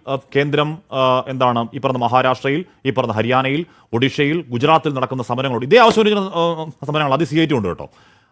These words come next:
ആ, സമരങ്ങളോട് അനുകൂല നിലപാട് സ്വീകരിച്ചിട്ടില്ല. ഒരു കേന്ദ്രമന്ത്രിയും അങ്ങോട്ടേക്ക് പോയി നോക്കിയിട്ടില്ല. കേരളത്തിൽ മാത്രമാണ് അവരൊക്കെ വരുന്നത്. ഇതൊക്കെ നൂറ് ശതമാനം ശരിയാണ്. ജേക്സി തോമസ്, സമരം മുപ്പത്തിരണ്ട് ദിവസമാവുന്നു. ഇരുന്നൂറ്റി മുപ്പത്തിരണ്ട് രൂപ വാങ്ങുന്നവരാണ്, അടിസ്ഥാന വർഗ തൊഴിലാളികളാണ്.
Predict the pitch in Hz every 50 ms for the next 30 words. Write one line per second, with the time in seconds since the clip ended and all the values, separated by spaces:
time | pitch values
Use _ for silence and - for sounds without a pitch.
0 | _ - 143 143 143 147 139 - _ - 156 151 160 165 165 160 156 147 147 147
1 | 147 156 160 143 151 147 139 135 127 - 123 117 120 117 101 110 92 92 82 78
2 | 73 - _ _ _ _ _ _ _ _ 143 165 185 180 165 - 180 170 170 170
3 | 165 156 151 156 143 143 147 147 135 151 139 127 131 139 135 127 123 110 123 107
4 | 101 107 - 160 156 165 156 - 156 147 135 131 120 131 127 123 120 123 123 113
5 | - 117 110 107 101 98 95 - - 160 165 196 - - - 233 208 196 202 220
6 | 202 - 180 160 156 147 135 - 131 110 98 87 78 71 67 - _ _ _ _
7 | _ _ _ _ _ _ 131 156 190 - - 202 143 160 139 131 127 123 - -
8 | - - - 165 170 185 180 156 156 147 - 190 185 180 151 139 123 113 107 -
9 | 107 92 85 80 78 76 71 - _ _ _ _ _ _ _ _ - 160 196 190
10 | 214 175 196 170 - - 156 175 160 143 147 151 139 131 131 135 139 143 131 127
11 | 120 113 113 120 139 - 117 120 151 160 - - 190 180 180 180 180 180 175 165
12 | 175 165 - 139 135 135 135 135 131 123 113 98 90 78 73